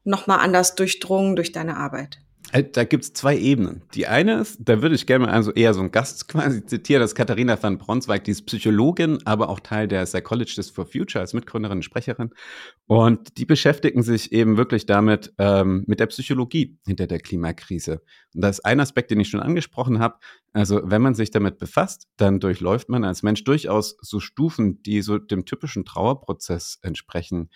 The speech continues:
Speaker 2: wenn wir so einen unserer liebsten Menschen verlieren, ne? Irgendwie erst versuchen wir das zu verdrängen oder verhandeln und, ähm, am Schluss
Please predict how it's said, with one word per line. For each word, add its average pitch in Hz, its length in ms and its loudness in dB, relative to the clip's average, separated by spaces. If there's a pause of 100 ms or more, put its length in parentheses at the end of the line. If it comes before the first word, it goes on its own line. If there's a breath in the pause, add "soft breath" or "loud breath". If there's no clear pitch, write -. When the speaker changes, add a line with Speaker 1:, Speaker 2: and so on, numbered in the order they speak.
(180 soft breath)
Speaker 2:
wenn 92 160 0
wir 98 100 4
so 90 160 -4
einen 98 260 0
unserer 90 280 -6
liebsten 90 340 -8
Menschen 92 340 -4
verlieren, 82 380 -6
ne? 147 200 -2 (320 loud breath)
Irgendwie 101 380 2
erst 107 220 0
versuchen 92 400 -2
wir 87 100 -2
das 85 180 -10
zu - 100 -18
verdrängen 117 520 0
oder 92 180 0
verhandeln 107 800 2
und, 90 380 -6 (480 loud breath)
ähm, 101 420 4
am 101 120 -2
Schluss - 360 -2